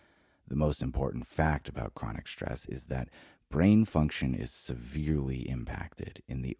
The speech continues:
overwhelming majority of people. Put simply, the poorer a person is, the less likely a person will get out of poverty, because the stress of poverty makes it far more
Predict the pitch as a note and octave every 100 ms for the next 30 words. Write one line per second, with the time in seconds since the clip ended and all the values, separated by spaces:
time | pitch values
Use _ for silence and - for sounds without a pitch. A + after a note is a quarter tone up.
0 | - E2+ G2 G2+ F#2+ E2 D#2+ E2 D#2+ D2+
1 | - B1 A#1+ B1 - - - - - _
2 | _ _ _ - - - - C#2 A#1+ B1
3 | A#1+ _ _ _ _ _ _ - C#2 C2+
4 | F2 A2 A2 G#2+ - - E2+ D2+ C2 C#2+
5 | B1+ C2 - - _ - - - D2+ D2
6 | C#2+ C2+ B1+ B1+ A1+ - - B1+ - B1+
7 | A#1+ A#1+ B1+ A#1+ _ - C#2+ - - -
8 | - C2+ - A#1+ A#1 B1+ D2 - - -
9 | _ - D#2 D2 D2+ - - E2 E2+ -
10 | F2+ - D2+ C2 B1+ C#2+ D2 C2+ - -
11 | - - - D2+ E2 F2+ F#2 D2 D2+ D2+